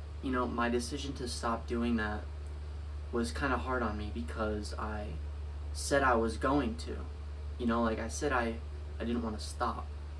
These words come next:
But honestly, if part of it was from the lack of attention, right? I was putting, like, a lot of creative energy into it. Um,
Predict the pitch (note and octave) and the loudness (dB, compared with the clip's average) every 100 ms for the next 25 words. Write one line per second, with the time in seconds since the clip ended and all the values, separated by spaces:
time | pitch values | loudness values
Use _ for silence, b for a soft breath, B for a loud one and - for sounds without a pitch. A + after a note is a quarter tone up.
0 | - - - - - - - - B2+ D3 | -8 -8 -6 -6 -6 -6 -4 0 2 2
1 | - D3+ C3+ - - - - - - - | 2 0 2 -2 -2 -6 -6 -6 -6 -6
2 | - - - - - F3 G3 D#3+ B2+ B2 | -6 -6 -6 -6 -4 -2 2 4 4 2
3 | - B2+ A2+ A2+ A2+ A2 G#2+ - A2+ A2 | 0 2 4 4 2 0 -2 0 -2 -2
4 | A#2 A2+ - - - - - - A#2+ A2+ | -2 -2 -2 -6 -8 -6 -6 2 4 4
5 | A2+ A#2+ - D#3+ C#3+ A#2 A2+ A2 G#2+ G#2+ | 2 0 0 0 2 2 2 2 2 0
6 | A2+ A2 A2 A2 G#2 A2+ G#2+ - A2 G#2+ | -2 0 0 -2 0 0 -2 0 0 0
7 | G2 - - - - - - - - - | -4 -8 -8 -8 -6 -6 -6 -6 -6 -6
8 | - - - - - - - - - - | -8 -8 -6 -6 -6 -6 -4 -4 -4 -4
9 | - - - - - - A#2+ A2+ A2+ A2 | -6 -6 -6 -6 -6 -4 0 2 2 0
10 | G#2+ | -2